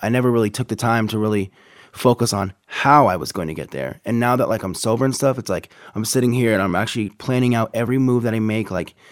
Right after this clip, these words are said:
you know, "All right, we're gonna, we're gonna, uh, you know, we're gonna, we're gonna take this slow, we're gonna do this fast." And it's like,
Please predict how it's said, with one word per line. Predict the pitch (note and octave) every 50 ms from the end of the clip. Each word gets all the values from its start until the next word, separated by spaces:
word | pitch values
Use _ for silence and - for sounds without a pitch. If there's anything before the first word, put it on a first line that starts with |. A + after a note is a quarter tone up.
| - - - - -
you | F#2
know, | G#2+ A2+ A2+ A2 D2+
"All | F#2
right, | A2+ G2+ E2 E2
we're | F#2
gonna, | G2 F#2+ F2+ D#2+ - - _ _ _ _ _ -
we're | - A#2
gonna, | A#2+ A#2 A#2 A2+ G#2+
uh, | G2 F2 E2+ E2 E2 F#2+ G#2 G#2+
you | - -
know, | F#2+ F#2+ F2+
we're | - A2
gonna, | A#2+ A#2 G2+
we're | F2 - B2
gonna | A#2 G#2
take | - C#3 C3+ -
this | - A#2 -
slow, | - - G#2+ G2+ F#2+ F2
we're | F2 A2
gonna | A2 G#2 G2+
do | F#2+ G#2 G2+
this | F#2+ G#2+ -
fast." | - - A2+ F#2+ F#2+ F2 - - - - -
And | G#2 G2+
it's | - -
like, | A2+ G2 F2 -